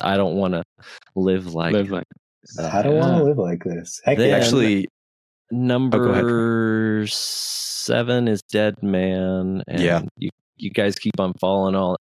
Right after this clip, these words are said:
Speaker 1: like, in those, uh, those spots. So you guys, you guys
Speaker 3: Thank
Speaker 1: are
Speaker 3: you.
Speaker 1: my two thousand twenty-three
Speaker 2: Yeah. Thank you.
Speaker 1: top band.
Speaker 3: Thank
Speaker 4: So
Speaker 3: you.
Speaker 4: I
Speaker 3: It's an honor.
Speaker 2: Twenty-four.
Speaker 4: I know
Speaker 2: Twenty twenty-four.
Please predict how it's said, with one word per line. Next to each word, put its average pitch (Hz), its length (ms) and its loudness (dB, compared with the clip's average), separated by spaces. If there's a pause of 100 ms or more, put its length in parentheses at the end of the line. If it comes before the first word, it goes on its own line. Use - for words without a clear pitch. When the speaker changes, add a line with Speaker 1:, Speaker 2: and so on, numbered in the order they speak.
(280)
Speaker 1:
like, 85 260 -4
in 92 180 0
those, 82 280 -2 (840)
uh, 80 400 -4 (460)
those 87 160 -2
spots. - 500 -2
So 82 480 0 (300)
you 110 120 -4
guys, 76 480 -4 (160)
you 113 120 -2
guys 131 280 2
Speaker 3:
Thank 117 100 4
Speaker 1:
are 104 60 4
Speaker 3:
you. 95 320 2
Speaker 1:
my 107 160 0
two 160 180 -2
thousand 147 400 2
twenty-three 107 600 2
Speaker 2:
Yeah. 95 140 -12
Thank - 120 -8
you. - 60 -16
Speaker 1:
top - 340 -8 (240)
band. 69 480 -4
Speaker 3:
Thank 117 240 0
Speaker 4:
So 135 160 4
Speaker 3:
you. 120 60 2
Speaker 4:
I 131 60 2
Speaker 3:
It's - 80 2
an 104 80 2
honor. 139 120 4 (160)
Speaker 2:
Twenty-four. 117 340 4
Speaker 4:
I 90 60 0
know 87 80 -8 (140)
Speaker 2:
Twenty 117 180 0
twenty-four. 131 400 4